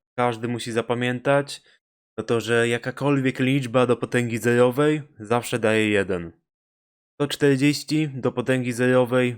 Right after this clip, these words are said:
da nam jeden. Żeby sobie to lepiej zapamiętać, spójrzmy sobie na taki przykład.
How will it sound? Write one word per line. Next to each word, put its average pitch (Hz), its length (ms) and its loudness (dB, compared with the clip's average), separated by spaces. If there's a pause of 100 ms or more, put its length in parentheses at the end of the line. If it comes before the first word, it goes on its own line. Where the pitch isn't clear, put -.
da 110 260 2
nam 107 180 0
jeden. 95 440 -2 (720)
Żeby 117 140 -4
sobie 131 220 0
to 135 120 2
lepiej 143 300 0
zapamiętać, 135 680 -2
spójrzmy 131 420 -2
sobie 120 240 -2
na 117 100 0
taki 117 260 -4
przykład. 147 600 0